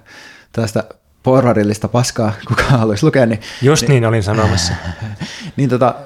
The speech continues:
Speaker 1: täytyy sanoa, että oli kyllä todella herkullinen, herkullista sosiaalipornoa tää kirja. Siinä oli tota mahtavia anekdootteja siltä ajalta,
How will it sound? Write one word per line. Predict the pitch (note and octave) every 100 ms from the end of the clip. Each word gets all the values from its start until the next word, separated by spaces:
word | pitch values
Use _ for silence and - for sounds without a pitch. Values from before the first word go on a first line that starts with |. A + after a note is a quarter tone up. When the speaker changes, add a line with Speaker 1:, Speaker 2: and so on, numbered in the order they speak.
| -
Speaker 1:
täytyy | C3 B2+
sanoa, | C#3
että | B2+ C3+
oli |
kyllä | C#3 C3 -
todella | D#3+ C#3
herkullinen, | G#2+ A2+ G#2 G2 G2+ G2 - _ - - - B2+
herkullista | A#2+ A2 G2
sosiaalipornoa | A2 A2+ G2 - G2 G#2 G2
tää | G2+
kirja. | A2 G2+ G2+ -
Siinä | - A#2 G#2+
oli | G#2
tota | G#2 G#2+ G#2+ - - - _ _ -
mahtavia | G2+ A2 B2 - G#2 G2+ G2 -
anekdootteja | B2 A2+ G2+ F#2+ G2+
siltä | A2+ G2+
ajalta, | G2+ G2+ G2 -